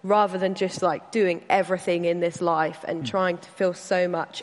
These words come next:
Speaker 1: out of it, um, which might just be completely meaningless. You're just filling up a bucket that's got a hole in the bottom. Whereas if you put your heart towards Jesus, then it gives you that hope that there is something more.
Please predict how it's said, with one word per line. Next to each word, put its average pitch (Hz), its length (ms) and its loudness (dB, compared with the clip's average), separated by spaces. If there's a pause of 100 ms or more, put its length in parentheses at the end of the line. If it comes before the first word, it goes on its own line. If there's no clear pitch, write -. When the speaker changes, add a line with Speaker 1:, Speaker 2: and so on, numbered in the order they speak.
Speaker 1:
out 180 340 -2
of 156 100 -6
it, 95 340 -4 (460)
um, 170 400 0 (120)
which 190 240 -2
might 185 300 0
just - 180 -8
be 180 120 -4
completely 180 480 -4
meaningless. 175 760 -4
You're 175 100 -2
just 175 220 -6
filling 180 360 0
up - 340 -4
a 175 80 0
bucket 165 580 0
that's - 180 -2
got - 140 0
a - 40 -2
hole 160 280 0
in 156 120 -4
the 156 40 -10
bottom. 87 600 -8 (440)
Whereas 175 580 2
if 202 220 -4
you 190 80 -6
put 190 240 -2
your 180 460 2
heart 185 560 2
towards 160 400 -4
Jesus, 170 680 -2 (440)
then 185 380 0
it 190 200 0
gives 202 240 -2
you 196 140 -6
that 180 240 2
hope 185 280 -2 (120)
that 170 360 -2 (380)
there 196 180 2
is 190 120 -2
something 190 380 -2
more. 208 360 0